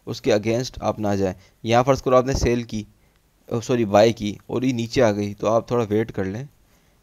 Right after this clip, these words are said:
ऐसा नहीं हो सकता कोई एनालिसिस ठीक हो, पर वो थोड़ी सी नीचे आ गई, फिर ऊपर जाएगी। तो ये चीज़ है ना, अपने ग्रीड को आपने कंट्रोल करना है, लालच आपने बिल्कुल भी नहीं करनी। ठीक है,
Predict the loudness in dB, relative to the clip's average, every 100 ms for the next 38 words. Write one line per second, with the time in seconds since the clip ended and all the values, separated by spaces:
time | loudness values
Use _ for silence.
0 | -6 -4 -2 -2 -2 -4 -4 -4 -6 -4
1 | -2 0 0 -2 -8 -6 -4 -4 -4 -6
2 | _ _ -8 -4 -4 -2 -4 -2 -4 -2
3 | 0 2 0 -4 -4 -6 -4 -2 2 0
4 | -2 -10 -20 _ _ _ _ _ -6 -6
5 | -4 -4 -4 -6 -6 -6 -6 -8 -4 -4
6 | 0 0 0 -2 -2 -2 -6 -4 -4 -4
7 | -2 0 2 0 -2 -6 -6 -10 -10 -8
8 | -8 -6 -6 -6 -8 -10 -12 -16 _ _
9 | _ _ _ _ _ -16 -10 -8 -8